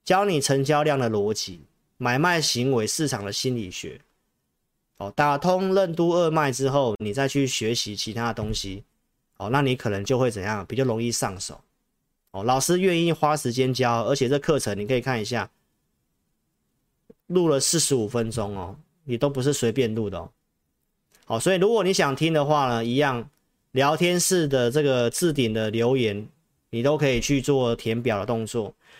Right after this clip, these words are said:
或者是你已经下载A P P的这个A P P中间有紫色按钮，点下去，点申请，表单写清楚，送出资料，我们尽快协助你。简讯会员跟A P P的这个服务的差别，你可以定格下来看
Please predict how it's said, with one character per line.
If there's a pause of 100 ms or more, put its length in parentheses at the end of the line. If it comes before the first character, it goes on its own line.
(100)
或
者
是
你
已
经
下
载
A
P
P
的
这
个
A
P
P
中
间
有
紫
色
按
钮，
点
下
去， (320)
点
申
请，
表
单
写
清
楚，
送
出
资
料， (380)
我
们
尽
快
协
助
你。 (440)
简
讯
会
员
跟
A
P
P
的
这
个
服
务
的
差
别，
你
可
以
定
格
下
来
看